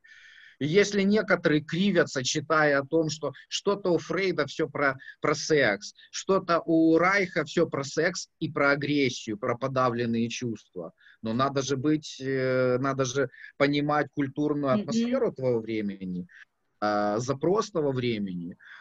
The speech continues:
Speaker 1: то в наше время действительно, м, запрос немножко другой. А,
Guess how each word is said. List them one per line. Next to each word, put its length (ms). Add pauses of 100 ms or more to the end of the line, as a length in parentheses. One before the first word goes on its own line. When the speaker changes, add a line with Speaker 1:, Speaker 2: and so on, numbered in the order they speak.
(160)
Speaker 1:
то 80
в 80
наше 340
время 360
действительно, 800
м, 360
запрос 520
немножко 500
другой. 640 (420)
А, 440